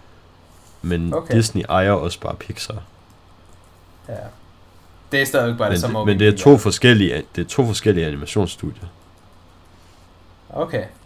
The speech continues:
Speaker 2: Men jeg synes stadigvæk, de laver sådan samme type film, med samme type udtryk, med samme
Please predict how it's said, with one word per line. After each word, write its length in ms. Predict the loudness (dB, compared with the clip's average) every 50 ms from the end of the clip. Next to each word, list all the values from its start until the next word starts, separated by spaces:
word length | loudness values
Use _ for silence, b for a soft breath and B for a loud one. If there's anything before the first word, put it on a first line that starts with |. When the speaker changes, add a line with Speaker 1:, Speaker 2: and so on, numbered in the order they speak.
| _ -20 -20 -20 -20 -20 -20 -20 -20 -20 -20 b b b b b b b
Speaker 2:
Men 160 | 0 0 2
jeg 120 | 2 2 0
synes 200 | 0 0 -2 0
stadigvæk, 600 | 4 6 6 6 6 4 2 0 -2 -6 -16 -14
de 60 | -6 0
laver 240 | 2 4 6 6 4
sådan 220 | 2 0 -6 -6
samme 320 | -2 0 0 0 0 0 -6
type 280 | -10 -10 -10 -8 -8
film, 360 | -8 -8 -6 -6 -6 -6 -6 -6
med 160 | -6 -8 -6
samme 360 | -4 -2 -2 -2 -2 -4 -6
type 320 | -8 -8 -8 -8 -8 -6 -6
udtryk, 640 | -6 -6 -6 -6 -6 -8 -10 -10 -10 -10 -10 -12 -12
med 140 | -10 -8
samme 500 | -6 -2 -2 -2 -2 -2 -4 -6 -8 -8